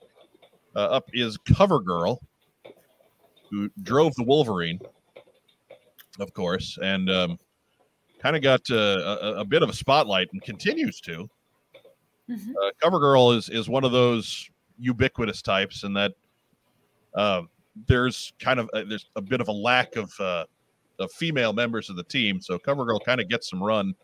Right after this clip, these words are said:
Speaker 1: based on that. It was, it was kind of annoying in the Devil's Due era, uh, I thought, because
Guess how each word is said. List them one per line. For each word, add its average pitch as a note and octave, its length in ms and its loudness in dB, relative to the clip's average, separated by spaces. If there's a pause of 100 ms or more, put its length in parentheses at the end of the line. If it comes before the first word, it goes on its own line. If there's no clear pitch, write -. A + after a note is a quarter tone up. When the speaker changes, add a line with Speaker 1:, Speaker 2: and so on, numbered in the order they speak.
(560)
Speaker 1:
based G2 280 -8
on G2 200 -2
that. G#2 220 2
It G#2+ 80 -4
was, G2+ 200 -8
it A#2+ 100 -6
was A#2+ 120 -8
kind E3 200 0
of C3+ 60 2
annoying A#2+ 400 0
in F#2+ 80 -4
the F2+ 80 -6
Devil's G#2 360 0
Due A#2 200 0
era, D#2+ 240 -2 (840)
uh, F#2+ 260 0
I A#2+ 140 2
thought, E2+ 320 -4 (100)
because F#2+ 640 -6